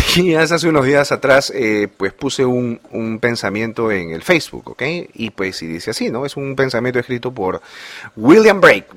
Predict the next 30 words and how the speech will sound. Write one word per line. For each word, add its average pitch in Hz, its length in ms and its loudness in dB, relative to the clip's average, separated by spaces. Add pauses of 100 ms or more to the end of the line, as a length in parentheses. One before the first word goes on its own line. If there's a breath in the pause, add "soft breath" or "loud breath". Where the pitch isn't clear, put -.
(760)
perdón, 127 280 4
William 214 520 6
Blake, 127 500 2 (140)
ese 120 240 -2
es 123 80 -2
el 139 80 4
apellido, 107 320 2
William 147 340 4
Blake. 82 340 -6 (440 loud breath)
Y 120 60 2
dice, 131 340 2 (960)
"Tengo 208 320 6
que 147 160 -2
crear 143 480 4
mi 120 160 -6
propio 156 420 0
sistema 156 640 -4 (480 loud breath)
o 113 160 -2
ser 160 300 0
esclavizado 127 760 -2
por 104 240 -4
el 87 140 -4
sistema 196 760 2
de 101 220 -2
otro 147 300 0
hombre. 185 380 -2 (760 soft breath)
No 117 260 2
razonaré 113 720 0 (180)
ni 104 220 -6
compararé, 101 760 0